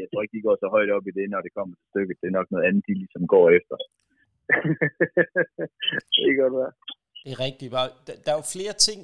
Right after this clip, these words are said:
Speaker 3: i den her, hvor jeg jo, jeg synes, super gode, øh, observationer igen, øh, Tore. Det var virkelig,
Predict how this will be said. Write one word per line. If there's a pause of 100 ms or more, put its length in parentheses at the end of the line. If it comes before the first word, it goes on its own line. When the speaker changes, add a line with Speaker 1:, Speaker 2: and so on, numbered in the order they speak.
(140)
Speaker 3:
i
den (120)
her, (120)
hvor (200)
jeg
jo, (120)
jeg
synes, (140)
super (120)
gode,
øh,
observationer
igen, (280)
øh, (120)
Tore. (400)
Det (120)
var (240)
virkelig,